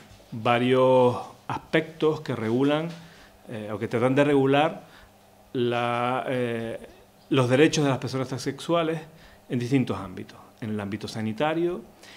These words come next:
en el ámbito educativo, en el ámbito, eh, social y en el ámbito laboral fundamentalmente. Eh, se trata de intentar, eh, eliminar y zanjar definitivamente,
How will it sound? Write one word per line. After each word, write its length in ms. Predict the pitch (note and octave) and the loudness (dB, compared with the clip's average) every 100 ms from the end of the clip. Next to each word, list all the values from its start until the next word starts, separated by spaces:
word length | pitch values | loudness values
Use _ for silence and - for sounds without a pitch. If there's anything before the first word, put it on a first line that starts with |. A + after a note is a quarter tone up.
| - - | -20 -4
en 80 | B2 | 0
el 100 | A#2+ | 2
ámbito 580 | A#2 A2+ A2+ A2+ A#2 A2+ | 2 0 -2 0 0 2
educativo, 920 | A2+ A2 A2 G#2+ C#3 E3 E3+ F3 F3+ - - | -2 -4 -4 -4 -2 0 0 -2 -6 -12 -10
en 140 | A#2 | -8
el 100 | A2 | -6
ámbito, 800 | G#2+ G#2 G#2+ G#2 A2+ A2 A2 G#2+ G#2+ - - - | -6 -6 -6 -4 -2 0 0 -4 -8 -20 -20 -8
eh, 420 | C3 A2+ G#2+ G#2+ G#2+ | -4 -2 -2 -4 -4
social 760 | - A2 - C#3 D#3 D#3+ F3 F3+ - - | -4 -4 2 2 4 0 -2 -8 -20 -6
y 80 | B2 | -2
en 60 | |
el 80 | A2+ | 0
ámbito 360 | A2+ A#2+ A#2+ B2+ | 0 -2 0 2
laboral 420 | A#2+ G#2+ A2 A#2+ | 2 0 0 -2
fundamentalmente. 840 | C3+ B2 G#2 G2 G#2 G2 F#2+ F#2+ - - - - - - | -2 -4 -4 -8 -8 -6 -8 -10 -16 -20 -20 -20 -20 -20
Eh, 100 | - | -18
se 180 | - B2+ | -10 -4
trata 240 | A#2+ A#2 B2+ | -2 2 2
de 540 | B2+ B2+ B2 B2+ - - | 4 4 4 2 -2 0
intentar, 960 | C3+ C3 B2 A#2+ A#2 C3 C3+ C#3 - | 0 2 2 2 2 2 4 2 0
eh, 920 | D3 C3+ B2+ A#2+ A#2 A#2 A2+ G2+ G2 - | -2 0 0 -2 -4 -6 -8 -8 -12 -10
eliminar 520 | - B2+ C3 B2 C#3 | -2 0 2 4 4
y 40 | C#3+ | 2
zanjar 460 | C#3 A#2+ A2+ C3+ | 2 0 0 0
definitivamente, 1040 | C3 A#2+ A#2 G2+ B2 B2+ C#3 C#3 C#3 A#2 | -2 -4 -4 -2 0 2 4 2 2 -6